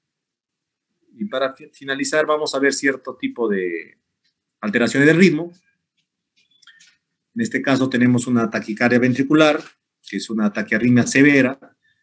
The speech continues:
con ausencia de actividad auricular evidente. Los complejos están ensanchados,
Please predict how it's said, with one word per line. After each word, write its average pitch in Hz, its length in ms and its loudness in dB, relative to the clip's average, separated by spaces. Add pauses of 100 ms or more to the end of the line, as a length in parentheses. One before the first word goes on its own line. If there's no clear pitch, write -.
(120)
con 107 240 2
ausencia 110 500 0
de 104 180 4
actividad 113 560 0
auricular 117 580 4
evidente. 139 720 2
Los 107 180 -8
complejos 110 520 0
están 117 340 -4
ensanchados, 135 880 0